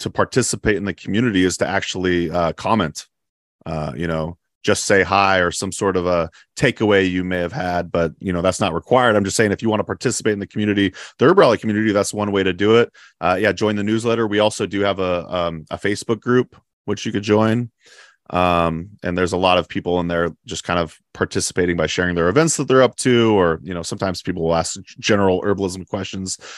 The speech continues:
Uh, but the main reason for the Herb Rally group is to share events and stuff like that. But,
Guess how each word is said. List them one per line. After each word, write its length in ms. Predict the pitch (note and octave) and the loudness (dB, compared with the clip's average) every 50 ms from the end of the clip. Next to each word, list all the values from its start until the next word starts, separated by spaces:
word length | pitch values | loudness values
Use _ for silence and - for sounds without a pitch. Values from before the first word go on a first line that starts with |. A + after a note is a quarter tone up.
| - - - | -20 -10 -4
Uh, 180 | D2+ F#2 F2+ F2 | 0 0 0 0
but 140 | E2+ G2 | 0 0
the 80 | F#2 A2 | 2 4
main 180 | A#2 B2 A#2+ A2 | 4 4 4 4
reason 260 | G#2+ G2 F#2 G2+ F#2 | 2 2 2 0 -4
for 120 | - - | -6 -2
the 100 | F2+ F2+ | -2 0
Herb 180 | D#2+ F#2 F#2+ F2 | 0 0 0 2
Rally 220 | F#2 F2 F2 E2+ | 2 2 2 0
group 220 | D#2+ E2+ E2 D#2+ D#2+ | -2 -4 -8 -6 -6
is 100 | D#2 - | -8 -6
to 120 | - E2+ | -6 -6
share 260 | - - - F2 E2+ E2 | -4 -2 0 0 0 0
events 320 | D#2 D#2+ D#2+ D#2+ - - | 0 0 -2 -4 -6 -8
and 80 | F2 E2 | -8 -8
stuff 260 | - - E2 D#2 - | -6 -6 -6 -6 -8
like 160 | D#2 D#2 - | -10 -10 -10
that. 280 | - D2+ E2 E2 C2 A1+ | -8 -8 -8 -8 -8 -8
But, 220 | - D#2 D#2+ D2 | -8 -8 -8 -10